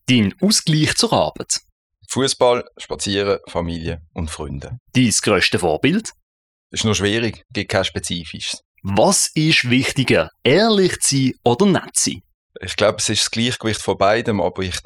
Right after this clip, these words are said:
Speaker 2: tendiere eher dazu, ehrlich zu sein, weil, ähm, eine schlechte oder eine negative Worte bringt dich weiter, wie einfach nur nett sein.
Speaker 1: Bist du eher introvertiert oder eher extrovertiert?
Speaker 2: Tendenziell eher extrovertiert, aber ich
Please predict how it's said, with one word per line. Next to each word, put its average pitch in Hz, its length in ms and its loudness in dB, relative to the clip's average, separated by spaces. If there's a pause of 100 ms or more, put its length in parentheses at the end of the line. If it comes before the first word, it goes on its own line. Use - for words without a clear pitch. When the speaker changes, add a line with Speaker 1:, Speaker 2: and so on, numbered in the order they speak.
(120)
Speaker 2:
tendiere 95 560 -2
eher 95 180 -2
dazu, 95 260 -4
ehrlich 92 360 -2
zu - 160 -6
sein, 85 100 -8
weil, 78 300 -6
ähm, 71 360 -6 (520)
eine - 100 -8
schlechte 87 640 -4 (160)
oder 92 300 -6
eine 78 160 -6 (220)
negative 101 600 -2
Worte 92 380 0
bringt 90 260 -4
dich 85 80 -10
weiter, 87 300 -6
wie 85 80 0
einfach 80 240 -8
nur 78 120 -8
nett 69 240 -12
sein. 64 200 -10 (480)
Speaker 1:
Bist - 260 2
du 120 100 4
eher 101 340 2
introvertiert 165 840 2
oder 214 240 4
eher 135 320 4
extrovertiert? 107 840 0 (180)
Speaker 2:
Tendenziell 101 520 0
eher 101 320 0
extrovertiert, 107 1040 -2
aber 92 180 -2
ich 87 120 -8